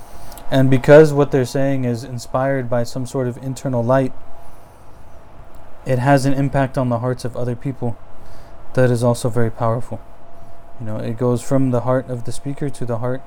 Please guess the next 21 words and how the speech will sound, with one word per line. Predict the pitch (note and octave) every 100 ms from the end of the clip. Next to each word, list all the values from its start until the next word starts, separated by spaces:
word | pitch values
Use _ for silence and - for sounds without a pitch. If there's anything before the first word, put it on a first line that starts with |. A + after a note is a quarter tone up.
| - - - - -
of | B2 A#2+
the | A#2+
listener. | A#2+ A#2+ B2 A2+ G#2 - - - - - - - -
رضي | A#2+ B2
الله | A#2 A2+ A#2 A2+ A2 A#2
عنهم | A#2 A#2+ A#2+
أجمعين. | A#2 A2 G#2+ G#2+ - - - - - - - - - -
One | D3+ F#3+
eighty-three, | F3+ F3+ E3+ G3
he | E3
continues | D#3 C#3+ - F3 C3 A#2+
this. | C#3+ - - - - - - - - - - - - - - -
كل | F#3+ G3+ F#3
كلام | - E3 E3 E3 D3+ C#3+
يبرز | D3 D#3 C#3+ C#3+ D3+ C3+
وعليه | B2 B2 C3 B2+ C3+ D3 C3+ B2+
كسوة | D3+ C#3+ - C#3 - B2 -
قلب | D3 D3 C#3+
الذي | D3+ D3+ E3+ D3+ C3
منه | C#3+ D3 D3+
برز. | D3+ C#3 A#2 G2 - -